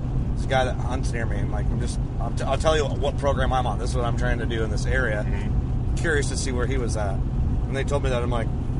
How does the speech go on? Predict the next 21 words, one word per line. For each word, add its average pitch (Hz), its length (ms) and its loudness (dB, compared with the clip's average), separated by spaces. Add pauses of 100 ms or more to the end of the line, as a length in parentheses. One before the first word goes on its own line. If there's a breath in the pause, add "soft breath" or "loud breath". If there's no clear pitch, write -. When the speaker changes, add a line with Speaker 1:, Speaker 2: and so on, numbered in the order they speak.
(140)
Speaker 1:
"Okay, 131 240 2 (600)
we're 135 80 0
not 147 120 2
on 143 80 0
the 131 60 -2
same 143 160 0
program 123 380 0 (300)
like 120 100 2
Speaker 2:
Yeah. 160 80 4
Speaker 1:
you 120 60 2
said 131 200 -2
we 117 100 0
were. 104 200 0 (680)
Like, 107 180 0 (400)
you 127 80 2
wanna 160 140 0
kill 170 220 2
any 170 160 0
deer, 139 340 2
that's 131 180 0
fine. 123 400 0